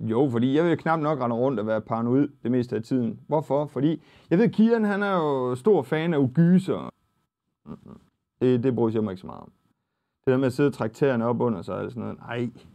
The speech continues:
nej. Til sidst så trækker man så langt op, at der er, de er inde i indvoldene.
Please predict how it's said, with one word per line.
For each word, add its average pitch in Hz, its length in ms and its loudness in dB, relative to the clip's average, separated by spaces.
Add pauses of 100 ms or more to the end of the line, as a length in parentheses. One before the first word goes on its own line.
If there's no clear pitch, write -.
(260)
nej. 139 140 -2 (2000)
Til 135 80 -4
sidst 147 160 -2
så 151 180 0
trækker 135 300 -2
man 135 100 -2
så 143 60 -2
langt 147 240 0
op, 143 120 2
at 117 80 -4
der 117 60 -2
er, 110 220 -2 (1160)
de 147 200 4
er 151 60 4
inde 180 120 4
i 165 60 4
indvoldene. 156 500 2